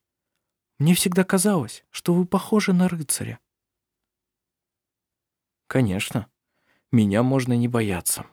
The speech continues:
с горечью подумал он.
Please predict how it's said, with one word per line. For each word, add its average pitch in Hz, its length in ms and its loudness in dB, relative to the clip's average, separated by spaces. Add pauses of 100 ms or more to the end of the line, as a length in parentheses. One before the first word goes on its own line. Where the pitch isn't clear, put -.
(1000)
с 127 120 0
горечью 185 480 6
подумал 131 540 4
он. 107 280 -2